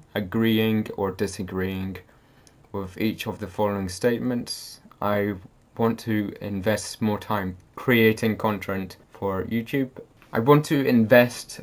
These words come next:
more resources to develop my channel.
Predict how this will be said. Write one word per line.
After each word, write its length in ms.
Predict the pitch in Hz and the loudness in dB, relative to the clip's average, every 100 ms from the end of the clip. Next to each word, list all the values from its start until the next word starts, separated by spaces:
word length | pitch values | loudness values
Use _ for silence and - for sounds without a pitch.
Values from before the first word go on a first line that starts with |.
| - | -10
more 580 | 104 107 110 107 107 - | -6 -2 0 0 0 -2
resources 1080 | 110 107 - 107 104 - 104 101 95 - - | -2 -2 0 -2 -2 -4 -4 -4 -6 -8 -8
to 120 | - | -10
develop 720 | 98 107 92 101 98 92 - - | -4 -2 -2 -2 -2 -6 -12 -8
my 160 | 101 98 | -6 -6
channel. 500 | - 120 123 135 | -2 0 0 -2